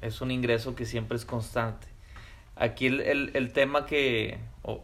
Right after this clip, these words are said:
que solicita el banco principalmente son sus generales y los ingresos que son últimos tres meses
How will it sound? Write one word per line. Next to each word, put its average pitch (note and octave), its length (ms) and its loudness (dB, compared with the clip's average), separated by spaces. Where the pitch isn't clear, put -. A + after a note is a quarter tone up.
que A#2+ 140 -4
solicita A#2 500 -2
el C#3+ 80 2
banco B2+ 600 4
principalmente A#2 640 -2
son B2 180 -4
sus A#2+ 160 -10
generales C#3 680 6
y D3+ 220 0
los D#3+ 220 -2
ingresos C#3+ 380 2
que C#3+ 100 -4
son B2 260 2
últimos D#3 480 0
tres C#3+ 200 0
meses C#3+ 540 -2